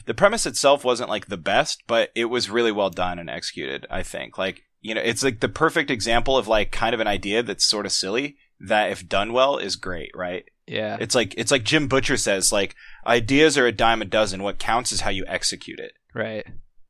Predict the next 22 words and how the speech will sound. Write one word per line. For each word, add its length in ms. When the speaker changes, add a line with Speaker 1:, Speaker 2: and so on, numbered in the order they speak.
Speaker 1:
I 60
think 220
that's, 200
like, 300
a 60
really 280
good 400
game 300
dev 240
lesson 380
too, 240
'cause 160
so 180
many 140
people 200
get 220
hung 260
up 200
on 120
having, 340
like, 220
this, 280